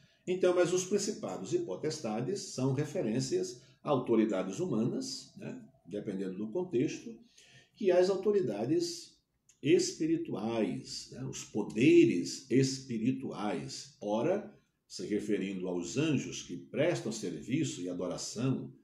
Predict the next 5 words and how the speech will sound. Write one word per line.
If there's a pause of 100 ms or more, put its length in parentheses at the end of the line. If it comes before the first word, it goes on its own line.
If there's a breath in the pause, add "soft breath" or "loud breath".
(120)
a
Deus, (260 soft breath)
ora
se
referindo